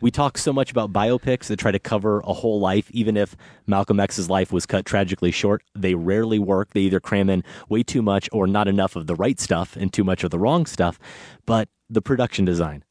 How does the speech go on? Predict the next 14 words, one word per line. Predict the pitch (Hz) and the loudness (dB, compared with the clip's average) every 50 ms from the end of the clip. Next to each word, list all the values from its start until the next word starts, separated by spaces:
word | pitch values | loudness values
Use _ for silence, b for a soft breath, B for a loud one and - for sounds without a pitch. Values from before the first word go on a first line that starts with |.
| _ | _
the | - 92 | -4 -2
cinematography, | - - 120 120 120 117 - 113 101 85 85 - 80 71 71 _ _ _ _ - | 0 0 0 2 2 2 2 0 0 0 -2 -4 -4 -10 -10 _ _ _ _ -4
Lee's | 87 110 123 120 120 | 0 0 0 0 2
direction, | 120 113 107 98 - - - 80 73 - - | 2 2 2 2 0 -2 -6 -8 -8 -8 -4
the | 92 104 101 | -2 0 2
writing, | 101 107 110 107 87 80 76 - _ _ - | 2 2 2 2 2 0 -2 -6 _ _ -2
the | 101 | -2
performances, | - - 123 104 - 131 120 104 92 87 - - 78 76 - - B B B B B B | 0 2 0 0 2 2 0 2 2 0 0 -2 -6 -6 -6 -10 B B B B B B
starting | - - - 113 107 95 92 82 78 | -8 -2 0 2 2 2 2 0 0
with | 98 95 90 90 | 0 -2 0 0
Denzel | 95 92 85 90 90 | 0 0 2 2 2
Washington, | 90 90 92 87 - - 85 87 82 | 4 4 2 0 -2 -4 -6 -4 -4
of | 82 80 | -6 -4
course, | - - 80 78 - - | -4 -4 -4 -4 -4 -10